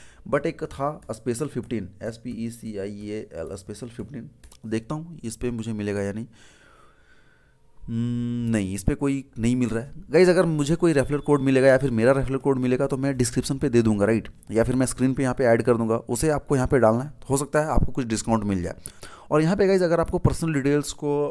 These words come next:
हाइड करना है, राइट, तो आप टू नाइंटी नाइन रुपीज़ पे कर सकते हो, ये पर्सनल डिटेल्स को हाइड कर देंगे। कोई ज़रूरी नहीं है आपको हाइड करना, क्यों आप पे करोगे टू नाइंटी नाइन ईयरली, मतलब साल में? होता क्या ना यार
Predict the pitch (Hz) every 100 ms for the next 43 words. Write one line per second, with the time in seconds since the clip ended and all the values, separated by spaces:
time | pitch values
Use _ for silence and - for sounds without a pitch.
0 | - - - _ _ - - 123 139 123
1 | 104 95 92 101 95 - - - 139 147
2 | - _ 151 156 139 139 139 127 139 -
3 | 127 131 127 - 135 131 127 117 127 120
4 | 120 120 123 101 104 113 101 98 110 -
5 | - - - - - - - 180 175 147
6 | 143 170 160 151 139 - 147 113 117 120
7 | 110 - - - 139 135 135 - 120 120
8 | 110 113 135 - 127 117 110 113 117 113
9 | 110 101 107 113 143 - - - 110 117
10 | 110 104 107 123 - - - - 156 220
11 | 208 190 165 175